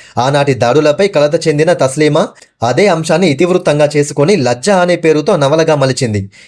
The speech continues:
ఈ నవల హిందువులపై సానుభూతిగా ఉందని ఆగ్రహించిన తెలివి తక్కువ ముస్లింలు ఆమెను టార్గెట్ చేశారు. పలు రాజకీయ పార్టీలు కూడా కక్షగట్టాయి.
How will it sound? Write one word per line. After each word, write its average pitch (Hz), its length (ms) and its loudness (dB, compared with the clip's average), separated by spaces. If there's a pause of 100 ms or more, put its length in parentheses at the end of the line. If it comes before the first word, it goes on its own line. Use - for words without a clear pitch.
ఈ 135 100 4
నవల 120 280 0
హిందువులపై 170 600 0
సానుభూతిగా 165 680 2
ఉందని 147 320 0
ఆగ్రహించిన 156 540 0
తెలివి 165 300 0
తక్కువ 185 320 0
ముస్లింలు 123 600 -2 (200)
ఆమెను 151 280 0
టార్గెట్ 147 440 -2
చేశారు. 110 400 0 (220)
పలు 131 140 2
రాజకీయ 156 480 0
పార్టీలు 160 400 0
కూడా 165 180 0
కక్షగట్టాయి. 151 680 0